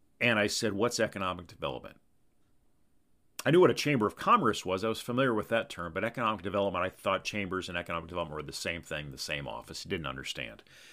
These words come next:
Uh, they said, "No, I could see you doing that work." And I said, "What are you talking about? Why is this the first that I'm hearing that?" And somebody's telling me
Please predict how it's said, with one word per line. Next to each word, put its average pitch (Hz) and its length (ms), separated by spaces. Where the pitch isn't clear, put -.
Uh, 92 240
they 104 160
said, 107 520
"No, 165 200
I 131 100
could 156 140
see - 160
you 147 140
doing 185 240
that 92 180
work." 78 240
And 95 80
I 101 40
said, 107 160
"What 120 120
are 180 40
you 165 60
talking 120 400
about? 71 340
Why 127 180
is 160 140
this 165 160
the 127 100
first 143 440
that 110 120
I'm 107 180
hearing 107 340
that?" 90 180
And 95 120
somebody's 123 320
telling 113 300
me 101 160